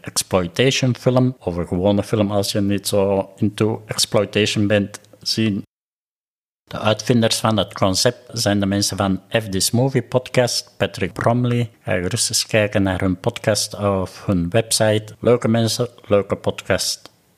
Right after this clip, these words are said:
Sterke aanbevolen. De eerste dag die ik dus heb moeten inhalen, want was ik nog aan, aan het reizen, was het thema teenagers. Ik was aan het zappen op Mubi, het Arty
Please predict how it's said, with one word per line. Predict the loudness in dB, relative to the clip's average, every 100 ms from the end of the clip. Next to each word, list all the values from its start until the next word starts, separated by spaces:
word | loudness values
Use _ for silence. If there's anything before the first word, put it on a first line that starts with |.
| -14
Sterke | -6 -2 0 -2 -4
aanbevolen. | -10 -6 -4 -4 -4 -4 -6 -16 _ _ _ _ _ _ _ _ -4
De |
eerste | 2 2 2 0 2
dag | 4 2 -4 -10 -12 _ _ _ _ _ _ _ _
die | -6 -2
ik | 0
dus | 0 0
heb | 0 0
moeten | -2 0
inhalen, | 0 2 2 2
want | 0 -2 -2
was | -2
ik | 0
nog | -2 -2
aan, | -4 -6
aan | -4 -2
het | -2 0
reizen, | 2 2 0 -6 -10 _ _ _ _ _ _ _
was | 0 0 0
het | -2
thema | 0 0 0 -6 -16 _ -4
teenagers. | -2 -2 -2 -2 -2 -4 -2 0 -2 -6 _ _ _ _ _ _ _
Ik | -2
was | 0
aan | 2 0
het | -2 0
zappen | 2 2 2
op | 0
Mubi, | 2 2 2 -2 -2 -8 _ _ _ _ _ _ -2
het | -2 -2 -4
Arty | 0 0 0 -2 0 0 -2